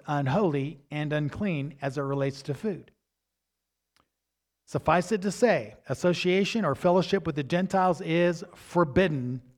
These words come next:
for a Jew. The result? Sharing the gospel with a Gentile is virtually impossible. Not gonna happen.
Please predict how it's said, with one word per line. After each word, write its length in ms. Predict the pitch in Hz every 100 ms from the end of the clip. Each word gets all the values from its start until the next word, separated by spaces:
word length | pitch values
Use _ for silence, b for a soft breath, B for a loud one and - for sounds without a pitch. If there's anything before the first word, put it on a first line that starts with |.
| _
for 240 | - 151 143
a 60 |
Jew. 400 | 131 151 135 104 104
The 100 | 143
result? 540 | 147 147 202 277 208 - b b b b b _
Sharing 380 | - 202 302 302
the 100 | 262
gospel 640 | 262 208 160 - 170 165
with 200 | 160 170
a 40 |
Gentile 600 | 165 156 143 147 139 139
is 160 | 139 123
virtually 1040 | 135 160 220 208 226 202 196 190 185 196 -
impossible. 1700 | 202 202 208 208 202 202 196 - - - 147 143 - 127 113 95 92 - _ _ _ _
Not 440 | 143 170 202 208 202
gonna 260 | 175 165
happen. 460 | 147 135 - 107